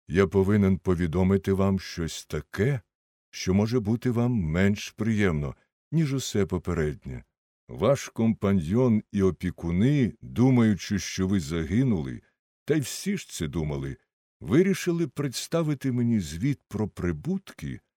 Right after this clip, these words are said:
за перші шість-сім років і вручили мені гроші. У той час плантація вимагала великих витрат на розширення господарства, будівництво заводу та придбання невільників. Тож доходи були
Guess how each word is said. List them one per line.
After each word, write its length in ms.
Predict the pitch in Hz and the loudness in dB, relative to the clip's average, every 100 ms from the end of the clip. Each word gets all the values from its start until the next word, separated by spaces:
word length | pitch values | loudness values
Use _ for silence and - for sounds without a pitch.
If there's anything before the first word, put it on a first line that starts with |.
| _ _ - | _ _ -6
за 200 | 69 107 | 0 0
перші 460 | - 175 - 156 | 0 -2 -2 -6
шість-сім 720 | 147 - 165 160 - - 147 135 | -6 -6 -6 -6 -8 -6 -4 0
років 580 | 131 87 - 67 58 - _ _ _ _ - | 2 0 -2 -10 -14 -16 _ _ _ _ 0
і 100 | 117 | 2
вручили 540 | 123 135 - 208 175 | 4 0 -2 -4 -2
мені 260 | 143 135 139 | 0 0 0
гроші. 680 | 92 76 78 57 - - - _ _ _ _ _ _ - | 0 -2 -6 -8 -14 -18 -20 _ _ _ _ _ _ -6
У 120 | 95 | -2
той 260 | 101 107 | 2 2
час 360 | - 98 104 - | 2 0 0 -2
плантація 720 | - 92 82 90 98 - 98 | -2 0 0 0 0 0 -2
вимагала 520 | 85 85 80 85 101 90 | 0 0 -2 -2 -4 -2
великих 580 | 78 82 85 95 - | -2 -2 -4 -8 -8
витрат 540 | 92 147 - 82 78 - _ _ | -4 -4 -2 -4 -6 -8 _ _
на 140 | 104 117 | 0 4
розширення 640 | 131 - 127 85 80 80 | 2 2 0 2 0 -2
господарства, 920 | 85 95 - 123 107 69 - - 69 - _ | -4 -6 -6 0 2 2 -2 -10 -10 -12 _
будівництво 680 | 175 185 135 90 76 - 76 | -6 -4 -2 -2 -2 -6 -10
заводу 580 | 69 78 151 151 113 95 _ _ - | -6 -2 0 0 0 -4 _ _ -6
та 120 | 98 | -6
придбання 760 | - 92 69 71 92 87 85 | -2 -4 -2 -2 0 0 0
невільників. 760 | 82 87 78 73 58 57 - 113 - _ _ _ _ | 0 -2 -2 -6 -8 -14 -16 -20 -20 _ _ _ _
Тож 260 | - 214 143 | 2 2 2
доходи 480 | 131 139 - 214 208 | 0 0 0 0 0
були 460 | 185 190 185 180 | 0 2 0 -2